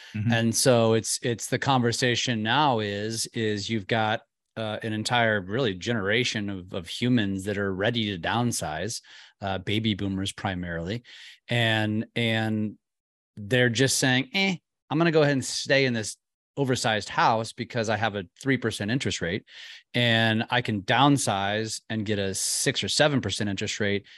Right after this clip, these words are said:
Speaker 2: and I'm gonna have the same payment. So I'm just gonna go ahead and
Speaker 1: Mm-hmm.
Speaker 2: stay in this big house." Are, are you, would you be coaching and teaching an agent to try to overcome that, or are you going to accept and nurture?
Speaker 1: You know, A, we,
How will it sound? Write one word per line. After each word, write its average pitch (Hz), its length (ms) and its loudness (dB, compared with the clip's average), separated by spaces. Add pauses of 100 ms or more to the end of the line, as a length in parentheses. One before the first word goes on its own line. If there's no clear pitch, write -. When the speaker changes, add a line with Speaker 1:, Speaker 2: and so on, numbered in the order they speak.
Speaker 2:
and 120 80 0
I'm 117 60 2
gonna 117 60 2
have 110 80 0
the 107 80 0
same 110 260 0
payment. 120 360 -2
So 127 100 -4
I'm 147 80 0
just 107 100 -2
gonna 107 140 -2
go 107 100 -2
ahead 104 160 -4
and 107 100 0
Speaker 1:
Mm-hmm. 107 140 -2 (360)
Speaker 2:
stay - 280 0
in 104 80 0
this 95 160 -6
big 92 200 -6
house." 120 380 0 (1400)
Are, 131 240 4
are 127 140 6
you, 170 600 6
would 131 220 4
you 147 140 4
be 143 160 4
coaching 131 500 -2
and 110 120 -4
teaching 120 380 -6
an 107 60 -4
agent 110 520 -4
to 107 340 0
try 110 240 0
to 113 80 -2
overcome 113 520 -2
that, 165 280 2
or 110 220 2
are - 20 0
you 107 160 -2
going 107 300 -2
to 107 160 -8
accept - 480 -2
and 101 120 -2
nurture? 95 460 -6 (1040)
Speaker 1:
You 160 80 0
know, 123 260 4 (240)
A, 120 440 2
we, 131 220 0